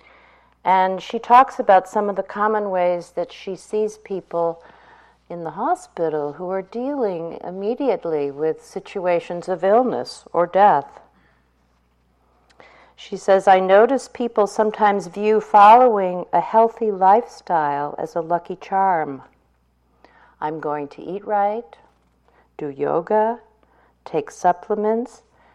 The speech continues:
and nothing bad will ever happen to me." <laughs> You know, we can all find that in ourselves. Not that these are not good things to do, but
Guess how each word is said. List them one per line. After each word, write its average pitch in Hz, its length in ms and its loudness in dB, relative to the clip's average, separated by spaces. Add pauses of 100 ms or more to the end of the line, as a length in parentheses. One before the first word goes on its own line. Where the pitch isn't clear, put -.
(140)
and 151 200 -12
nothing 254 460 -2
bad 175 520 2
will 151 180 -8
ever 165 300 -2
happen 165 420 -6
to 143 140 -12
me." 127 260 -8 (200)
<laughs> - 920 -8 (3000)
You 285 80 -8
know, 294 80 -4
we 294 120 -6
can 269 200 -4
all 247 120 4
find 214 360 -2
that 151 160 -4
in 143 140 -6
ourselves. 123 800 -12 (840)
Not 254 280 4
that 277 160 -8
these 202 240 -4
are 185 80 -4
not 170 560 -2
good 180 200 -6
things 196 380 -8
to 214 140 -6
do, 254 380 -4 (640)
but 180 360 2